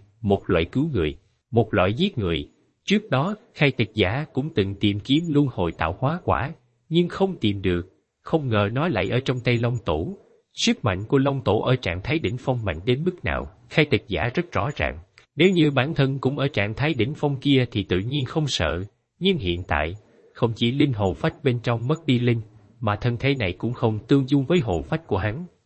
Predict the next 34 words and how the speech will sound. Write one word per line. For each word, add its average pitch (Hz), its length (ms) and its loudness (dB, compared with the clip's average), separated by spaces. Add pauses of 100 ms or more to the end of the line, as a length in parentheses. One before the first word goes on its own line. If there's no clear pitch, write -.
(120)
Hơn 175 180 4
nữa 110 240 4
thân 143 160 2
thể 120 180 0
này 98 300 0
chỉ 131 140 2
là 117 140 0
do 127 240 0
Minh 139 300 0
Thần 95 320 -2
Quân 143 140 2
sử 147 180 0
dụng 98 260 -2 (100)
vô 139 140 4
số 151 280 2
sinh 147 300 0
linh 131 140 2
chế 175 180 2 (100)
tạo, 78 220 -2 (500)
căn 127 220 0
bản 104 180 -2
không 147 260 -2
thể 123 140 0
so 127 200 0
sánh 139 300 -2
với 180 200 2
thân 143 160 0
thể 98 180 -2
chính. 175 320 -2 (420)
Ngoại 104 300 4
trừ 110 260 4
cường 107 220 0
độ 95 220 2
rất 190 120 2